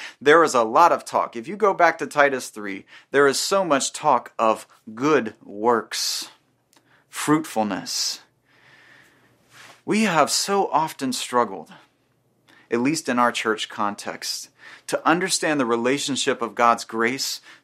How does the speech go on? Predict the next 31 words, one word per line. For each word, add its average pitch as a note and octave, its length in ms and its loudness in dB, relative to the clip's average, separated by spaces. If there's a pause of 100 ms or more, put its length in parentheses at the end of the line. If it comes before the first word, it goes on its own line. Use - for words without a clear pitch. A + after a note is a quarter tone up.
to B2 200 -2
our C3 240 6
efforts, B2 440 -2
our A2 120 0
devotion, A#2+ 580 -2
our A#2 240 0
work A2+ 380 -2
in A2+ 180 -8
this G#2+ 220 -6
world, G#2 360 -2 (320)
because C#3+ 340 2
we F#3 120 -2
have F3+ 140 0
conceptualized C#3+ 800 2
the B2+ 100 -6
gospel B2 640 2
of A2+ 100 -2
Jesus A#2+ 400 -4
Christ C3+ 380 4
and A2+ 100 -4
the A2 80 -6
reality C#3 520 4
of A2 80 -6
the A#2 80 -8
kingdom B2 560 -2 (260)
as, C3 200 2
quote, C#3 380 0 (200)
"mere D#3 340 0
forgiveness A#2+ 640 -2
of G2+ 100 -6
sins." G2 500 -4